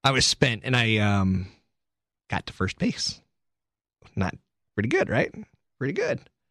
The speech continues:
And did I, a huge electrical thrill that g-, that goes through me. Oh, I got to first base on prom.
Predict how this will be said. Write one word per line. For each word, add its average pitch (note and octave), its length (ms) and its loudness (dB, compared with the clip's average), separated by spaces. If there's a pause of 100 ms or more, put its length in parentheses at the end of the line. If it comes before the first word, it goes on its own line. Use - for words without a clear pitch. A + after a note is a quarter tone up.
(440)
And A2+ 260 4
did C3+ 120 4
I, C3+ 120 4
a C#3+ 300 4
huge G#3 360 4
electrical E3+ 420 2
thrill D3+ 260 4
that D3 160 0
g-, C3 180 0
that A#2 240 -2
goes C3 220 4
through D3+ 160 2
me. D3+ 220 4 (920)
Oh, A2+ 140 6
I A2 180 6
got B2+ 100 2
to - 60 -8
first A2+ 180 2
base F#2 180 2
on E2 140 2
prom. - 240 -4